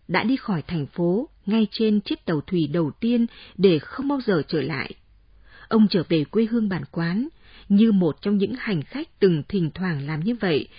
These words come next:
để đánh lừa tình cảm nhớ nhung quê hương. Và đằng sau cái hành động lừa dối kia,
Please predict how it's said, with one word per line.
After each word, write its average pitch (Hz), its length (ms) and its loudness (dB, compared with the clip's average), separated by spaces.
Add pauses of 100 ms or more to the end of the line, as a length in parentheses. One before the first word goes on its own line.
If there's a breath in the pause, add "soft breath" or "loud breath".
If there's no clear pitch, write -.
(180 loud breath)
để 190 100 6
đánh 190 180 2
lừa 254 240 2
tình 170 260 -2
cảm 147 360 -4
nhớ 175 200 0
nhung 254 160 -2
quê 254 200 -2
hương. 240 340 0 (600 soft breath)
Và 175 140 0
đằng 151 160 -4
sau 202 220 -4
cái 240 140 -4
hành 196 200 -2
động 165 180 -2
lừa 175 300 2
dối 196 320 -2
kia, 247 300 -2